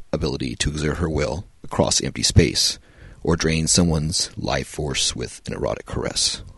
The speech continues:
The conflation of erotic arousal with depletion and or death by supernatural forces echoes another film,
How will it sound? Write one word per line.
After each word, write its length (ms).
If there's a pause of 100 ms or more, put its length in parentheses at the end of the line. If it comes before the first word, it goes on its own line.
(1200)
The 100
conflation 1000
of 180
erotic 340
arousal 480
with 180
depletion 760
and 140
or 100
death 420
by 100
supernatural 600
forces 580
echoes 320
another 260
film, 400